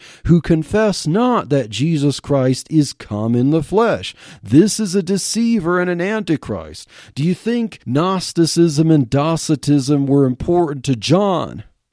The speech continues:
And as I said, in the flesh doesn't just mean that Jesus came with some form of tangible component. It means that he was truly human.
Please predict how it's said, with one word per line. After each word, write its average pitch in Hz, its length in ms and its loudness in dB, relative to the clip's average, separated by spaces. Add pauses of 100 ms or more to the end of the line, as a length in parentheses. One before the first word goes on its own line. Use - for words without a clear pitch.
(140)
And 151 240 2
as 143 200 0
I 131 100 2
said, 143 460 2
in 190 260 4
the 180 100 4
flesh 156 680 0
doesn't 190 400 0
just 151 420 0
mean 143 400 4
that 135 160 -2
Jesus 131 560 -2
came 160 460 0
with 131 160 0
some 196 440 -4
form 147 420 -2
of 139 220 -4
tangible 151 800 -4
component. 175 880 -4 (240)
It 127 220 0
means 151 420 2
that 151 220 0
he 143 100 -4
was 143 260 -2
truly 113 600 -4
human. 196 560 -4